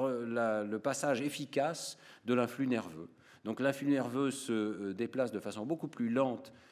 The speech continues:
chez le cerveau en développement, chez le bébé, et, euh, il faut penser donc que probablement il peut prendre conscience de l'information, il peut avoir des états globaux de traitement de l'information, son cortex frontal peut s'activer,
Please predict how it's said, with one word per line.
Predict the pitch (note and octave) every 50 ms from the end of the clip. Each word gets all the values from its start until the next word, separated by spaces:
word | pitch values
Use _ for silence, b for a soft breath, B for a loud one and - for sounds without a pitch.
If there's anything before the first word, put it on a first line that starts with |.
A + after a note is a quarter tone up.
| B
chez | - - - - A#2+
le | A2+ G#2
cerveau | G2 - A#2 G#2+ G2 G2 A2 A2+ A2 G2
en | F2+ F#2
développement, | F#2+ C#3 B2+ A#2 G#2+ G2 - - A2 A#2+ D#3 F3 C#3 A2 F#2
chez | - -
le | G#2+ G2
bébé, | F2+ G2 F2+ E2+ G2+ A#2+ D#3+ G#3+ G#3 B B B B B B B - -
et, | A#2 B2 C3 C3 C3 F2+
euh, | G#2+ G#2+ G#2+ G#2+ G#2+ G#2+ G#2+ G#2+ G#2+ G#2 G2+ - -
il | C3 B2
faut | - - D#3
penser | E3 E3 C#3 A#2 - - D#3 F#3+ A3
donc | F#3+ F3 E3+ D#3 -
que | C#3+
probablement | C#3 B2+ C3+ C#3+ D3 D3 D3 C#3+ D3 D3 D3
il | C#3+ D3+ E3 D#3+
peut | D#3+ - F#3+ F3
prendre | - - D#3+ D#3 C#3+
conscience | B2+ - C#3+ B2+ - - C#3+ C#3 B2+
de | A2+
l'information, | G#2 F#2+ F#2 - G2 F#2 F2+ F2+ E2+ - - G#2 G#2 B2 E3+ B B B B B B
il | - A2 G#2
peut | - C#3+ D#3
avoir | D#3 D3 D3+ C3+
des | B2 A#2
états | A2+ G#2+ - A2
globaux | F#2+ F2 A2 B2+ D3+ D#3 C3 C#3 D3 C#3+ C3 B2+ A#2
de | A2 G#2
traitement | - - G#2 G2 - G#2+ G2+
de | F#2+
l'information, | F2+ F2 - F2 E2+ E2+ - - - - G3+
son | - - - G3
cortex | F#3 F#3 D#3 - D3+ D3 -
frontal | - - B2+ A2+ - - A2 G2+
peut | - - - F#3 E3+
s'activer, | E3 - A#2+ - - - G2 F#2+ E2+ E2 F2+ G#2+ D3+